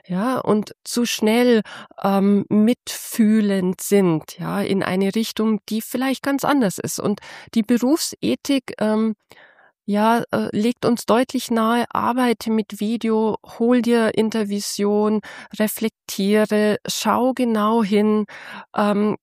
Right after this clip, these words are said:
geh immer wieder in den diagnostischen Prozess und das finde ich entscheidend für, für mich als,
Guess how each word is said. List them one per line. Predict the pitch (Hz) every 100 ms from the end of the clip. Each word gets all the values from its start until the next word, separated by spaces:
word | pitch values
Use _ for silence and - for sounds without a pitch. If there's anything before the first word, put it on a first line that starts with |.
| -
geh | 233 247
immer | - 262 277 226
wieder | 233 247
in | 226 214
den | 208
diagnostischen | 208 214 208 202 - 220 - 202
Prozess | 208 - - 202 -
und | - 196 208
das | 208
finde | - 208 202
ich | 202 -
entscheidend | 196 - 190 196 208
für, | - 185 190 190 - - - _ _
für | - 233
mich | 226 208 -
als, | 214 220 -